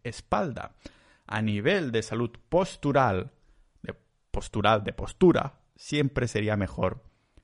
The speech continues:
hacer más ejercicios de tirón, es decir, de espalda y dorsal posterior, ah, que no día de empuje. Normal que el gimnasio después esté lleno de croissants, porque entrenan un músculo al día y terminan con un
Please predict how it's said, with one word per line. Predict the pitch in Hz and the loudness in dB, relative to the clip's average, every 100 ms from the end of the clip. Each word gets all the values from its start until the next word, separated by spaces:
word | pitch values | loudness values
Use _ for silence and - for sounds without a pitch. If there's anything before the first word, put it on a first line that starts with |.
| - | -12
hacer | - 104 101 | -6 -2 0
más | 104 113 113 | 2 2 0
ejercicios | 113 - 104 - 117 101 95 | -4 -4 -8 -6 -6 -6 -4
de | 98 | -6
tirón, | - 101 139 120 | -2 2 4 2
es | 95 | -4
decir, | 92 - | -8 -10
de | 107 - | -12 -12
espalda | - - 104 110 98 95 98 _ _ _ _ | -14 -4 0 0 -2 -8 -10 _ _ _ _
y | 107 | -10
dorsal | 92 90 - 98 | -8 -8 -2 -2
posterior, | - 107 - 113 120 131 - _ _ _ _ _ _ - - | -2 -10 -8 -2 0 0 -2 _ _ _ _ _ _ -20 -12
ah, | - 110 110 - | -4 -2 -4 -4
que | 127 | -2
no | 117 117 131 - _ _ - | 0 2 0 -4 _ _ -12
día | 107 113 113 | -2 2 2
de | |
empuje. | 98 92 - 123 - - - | 2 0 -2 -4 -4 -14 -10
Normal | 107 104 120 - | -6 -2 -2 -2
que | |
el | 110 | -6
gimnasio | - - 123 123 - | -6 -2 0 0 -2
después | 110 101 117 | -4 -2 -4
esté | 101 - 107 | -4 -4 -4
lleno | 101 101 | -2 -4
de | 98 98 | -2 -2
croissants, | 110 110 - 107 - _ _ _ - | 0 0 -2 -4 -6 _ _ _ -16
porque | - 98 | -8 -4
entrenan | 104 123 120 | 2 2 4
un | 120 135 | 4 4
músculo | 127 - 139 | 2 4 4
al | 127 | 4
día | 117 120 - - _ - | 0 -2 -4 -18 _ -8
y | |
terminan | 110 113 117 123 | 0 2 4 2
con | 120 | 2
un | 113 117 110 | 2 0 -2